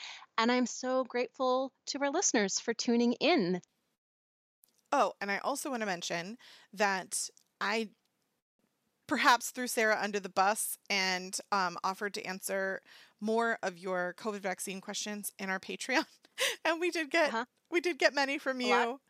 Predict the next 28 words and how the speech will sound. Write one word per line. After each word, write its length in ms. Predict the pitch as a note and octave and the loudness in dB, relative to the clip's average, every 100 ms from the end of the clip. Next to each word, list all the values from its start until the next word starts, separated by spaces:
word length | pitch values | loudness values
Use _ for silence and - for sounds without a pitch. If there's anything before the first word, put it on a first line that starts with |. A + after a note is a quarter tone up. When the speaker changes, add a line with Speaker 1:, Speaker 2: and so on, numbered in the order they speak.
| _ | _
Speaker 2:
Sarah 320 | - C4+ B3 B3 | 0 4 6 6
might 220 | A#3+ A#3 | 2 0
be 160 | A#3 A3+ | -2 2
a 20 | |
Speaker 1:
Several, 180 | A#3 G3 | 2 2
Speaker 2:
little 220 | A3 C#4 | 2 2
Speaker 1:
yep. 60 | |
Speaker 2:
bit 120 | D#4 B3 | 0 0
irritated 500 | A#3+ A#3 A#3 G#3+ G#3 | 0 -2 -2 -4 -2
with 200 | G3+ - | -4 -4
me. 220 | G3+ G3 - - - - | -4 -4 -6 -16 -4 2
Um, 280 | G#3+ F#3+ F#3 | 4 4 -2
but 360 | G#3 B3+ C4 G3 F3+ | 0 4 6 4 2
Speaker 1:
No. 380 | F3 F3+ F3+ F3+ | -2 -4 -10 -2
Speaker 2:
if 180 | C#4 - | -2 0
you're 180 | A3+ A3+ | 0 2
not 380 | G#3+ G#3 A#3 - - | 2 2 2 -2 -8
yet 600 | G#3 G#3+ G3+ - - - _ _ _ - | 0 2 2 0 -4 -6 _ _ _ -4
on 460 | F#3 F#3+ G3 G3 - | -2 -2 -4 -8 -10
our 340 | F#3+ F#3 F3+ - _ - | -6 -4 -4 -6 _ -16
Patreon, 600 | - F3+ - E3+ F3 C#4+ - | -10 -10 -8 -6 -6 -8 -6
which 240 | G3 - | -6 -6
means, 480 | F#3+ F3 F3 E3+ - - - - _ - | -8 -8 -8 -6 -8 -10 -20 -20 _ 0
um, 280 | G#3 F#3 F#3 | 2 0 -4
it's 160 | A#3+ - | -4 -4
just 160 | C4+ | -4
like 140 | C4+ B3+ | -4 -2
a, 180 | B3 | -2